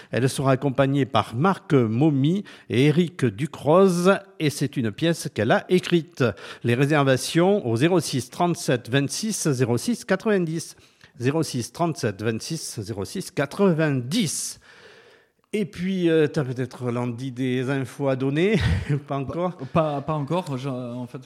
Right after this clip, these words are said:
Speaker 2: euh,
Speaker 1: Nous
Speaker 2: je suis,
Speaker 1: attendons
Speaker 2: je suis prêt pour
Speaker 1: pour
Speaker 2: nos
Speaker 1: les
Speaker 2: invités.
Speaker 1: invités.
Speaker 2: Euh,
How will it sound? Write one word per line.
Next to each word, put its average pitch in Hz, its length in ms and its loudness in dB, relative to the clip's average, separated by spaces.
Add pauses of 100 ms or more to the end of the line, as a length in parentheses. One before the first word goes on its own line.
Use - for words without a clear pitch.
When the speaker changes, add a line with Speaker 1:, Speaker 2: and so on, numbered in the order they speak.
Speaker 2:
euh, 110 400 -8
Speaker 1:
Nous 147 220 2
Speaker 2:
je 143 60 4
suis, 139 120 6
Speaker 1:
attendons 156 380 4
Speaker 2:
je 160 60 2
suis 180 120 2
prêt 165 380 -4
pour 139 200 -6
Speaker 1:
pour 139 40 0
Speaker 2:
nos 151 200 6
Speaker 1:
les 147 220 6
Speaker 2:
invités. 180 440 6
Speaker 1:
invités. - 60 6
Speaker 2:
Euh, 117 600 0